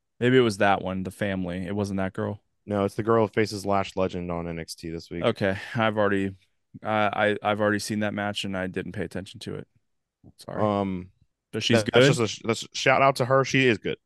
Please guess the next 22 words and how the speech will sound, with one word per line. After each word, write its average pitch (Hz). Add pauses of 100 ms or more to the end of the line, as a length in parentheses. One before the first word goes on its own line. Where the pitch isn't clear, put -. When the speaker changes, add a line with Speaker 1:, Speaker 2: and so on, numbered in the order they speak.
(200)
Speaker 2:
I 101
enjoy 92
Speaker 1:
Okay. 95 (880)
Speaker 2:
her. 101
Um, 95 (560)
my 123
number 143
three, 151 (260)
dude, 110
Dijak, 101
just -
week 147
in 156
and 135
week 123
out. 85 (280)
I 120
just 135
love 117
what 113
Dijak 98
does. -